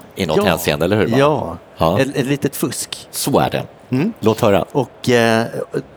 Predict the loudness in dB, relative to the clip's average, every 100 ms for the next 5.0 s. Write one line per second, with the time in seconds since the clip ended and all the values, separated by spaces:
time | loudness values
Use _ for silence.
0 | -20 -20 -18 -18 -8 -2 2 2 2 0
1 | -2 -2 -4 -4 -4 -2 0 0 -2 -2
2 | -2 -2 0 0 0 2 0 0 0 -2
3 | -2 0 -2 -2 -4 -4 -4 -2 -2 0
4 | 0 0 0 -2 -4 -4 -4 -2 -2